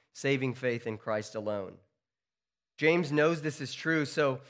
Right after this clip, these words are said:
even though he is a Jew, he knows it isn't right to burden Gentiles with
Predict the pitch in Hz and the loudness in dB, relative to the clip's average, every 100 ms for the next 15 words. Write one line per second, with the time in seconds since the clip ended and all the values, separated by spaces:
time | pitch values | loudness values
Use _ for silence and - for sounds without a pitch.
0 | - _ 175 208 190 180 196 180 180 151 | -20 _ -2 2 4 6 4 4 2 2
1 | 151 117 165 202 151 170 160 170 190 185 | -2 -2 0 0 2 2 4 4 4 0
2 | - 151 170 170 170 135 147 151 151 127 | 0 0 2 0 0 2 2 2 -4 -2
3 | 139 151 139 127 139 139 143 120 117 113 | 0 2 0 -2 -2 -2 0 0 0 -2
4 | - - _ _ _ _ _ - 127 135 | -6 -18 _ _ _ _ _ -6 0 0
5 | 135 - | -2 -16